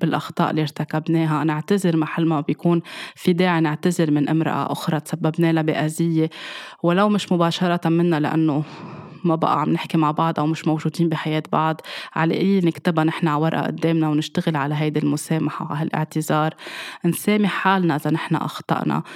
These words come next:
ونشوف وين فينا نصلح، كيف فينا نرد حياتنا على المسار اللي فيه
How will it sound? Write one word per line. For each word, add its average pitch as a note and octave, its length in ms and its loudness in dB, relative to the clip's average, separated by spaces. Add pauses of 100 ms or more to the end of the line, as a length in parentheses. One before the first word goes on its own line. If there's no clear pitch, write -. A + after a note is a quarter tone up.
(220)
ونشوف F3+ 440 0
وين F#3 160 4
فينا D#3+ 340 0
نصلح، D3+ 800 -4
كيف F3 200 0
فينا F3 320 0
نرد F3 260 0
حياتنا D#3+ 460 0
على D3 140 2
المسار D#3 400 0
اللي D#3 160 0
فيه D#3 360 0